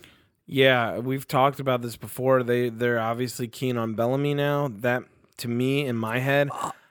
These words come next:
Speaker 1: means that Kevin White must be atrocious in practice because
Speaker 2: Something, something's up.
Speaker 1: something's going on.
Speaker 2: Yeah, you
Speaker 1: It
Speaker 2: don't have a guy with that kind of speed just sitting on the bench when you're,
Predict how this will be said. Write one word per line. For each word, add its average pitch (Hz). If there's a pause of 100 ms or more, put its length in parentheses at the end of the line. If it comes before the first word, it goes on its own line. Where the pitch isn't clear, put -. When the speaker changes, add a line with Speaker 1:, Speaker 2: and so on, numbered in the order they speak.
Speaker 1:
means 131
that 123
Kevin 135
White 123
must 120
be 120
atrocious 131
in 147
practice 147 (460)
because 139
Speaker 2:
Something, 170
something's 139
up. 107
Speaker 1:
something's 151
going 117
on. 104
Speaker 2:
Yeah, 123
you 139
Speaker 1:
It 190
Speaker 2:
don't 185
have 165
a 131
guy 131
with 120
that 123
kind 127
of 113
speed 117
just 117
sitting 127
on 113
the 110
bench 113
when 113
you're, 117